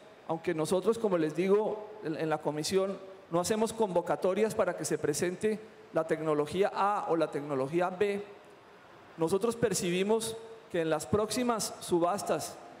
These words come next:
entre otras cosas, les comento que nosotros vamos a abrir una convocatoria próximamente para los años,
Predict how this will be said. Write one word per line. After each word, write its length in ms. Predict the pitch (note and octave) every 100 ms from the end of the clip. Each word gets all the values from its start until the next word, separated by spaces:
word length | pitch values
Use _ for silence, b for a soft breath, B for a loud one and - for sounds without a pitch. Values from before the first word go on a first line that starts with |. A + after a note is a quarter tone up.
| -
entre 240 | D#3 E3 D#3
otras 260 | D#3 G#3
cosas, 300 | G#3+ G#3 G#3
les 180 | G#3 -
comento 420 | D#3 D#3 E3+ G#3
que 120 | G3+
nosotros 360 | E3 D3 E3 G3
vamos 280 | F#3 G3+ G3+
a 40 |
abrir 360 | D#3 C#3+ E3 F3 F#3
una 180 | F#3
convocatoria 720 | F#3+ F3+ D#3 D3+ - D#3 F3 E3+
próximamente 840 | F#3+ F3+ G3+ E3+ C#3+ D3+ G3 F3+ - - - -
para 180 | D#3+ D3+
los 220 | D3 C#3+
años, 520 | D#3 E3+ F#3+ G3 -